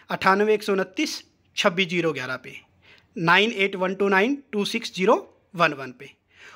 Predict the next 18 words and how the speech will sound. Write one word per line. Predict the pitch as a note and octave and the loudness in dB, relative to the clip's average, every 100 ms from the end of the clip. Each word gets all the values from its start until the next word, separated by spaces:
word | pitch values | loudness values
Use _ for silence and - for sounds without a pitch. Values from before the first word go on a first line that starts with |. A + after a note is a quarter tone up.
| _ | _
होप | F3 G#3 A3 | 6 6 4
शो | - C#4+ D#4+ - _ _ - | 0 -2 -2 -8 _ _ 4
आपको | F3 F3 G#3+ | 4 4 2
अगर | G#3+ G#3 | 4 2
कोई | G3+ F#3+ G#3 | 2 2 4
भी | A3 | 4
आगे | G#3 G#3+ | 2 2
की | C4+ | -4
फर्दर | A#3+ G3+ G#3 | -2 0 2
इन्फॉर्मेशन | G3+ G3+ G3+ G3 G3 G3 | 0 0 -2 -2 0 -2
होगी, | F3+ D4+ - - - - | -2 -6 -8 -16 -20 -4
तो | G3+ | 4
आप, | F#3 F3+ F3+ | 6 6 4
अ, | F#3+ F#3 | 2 2
डेस्टिनी | F3+ E3+ E3 G#3+ G#3+ | 0 -2 -2 -4 -2
कॉमर्स | G3+ G3 G3+ | 0 0 0
एकेडमी | G3+ F#3+ F#3 A3+ F#4 - _ _ - - D#3+ | 0 0 0 -2 -4 -8 _ _ -20 -16 0
जो | F#3+ F#3+ - | 0 0 -6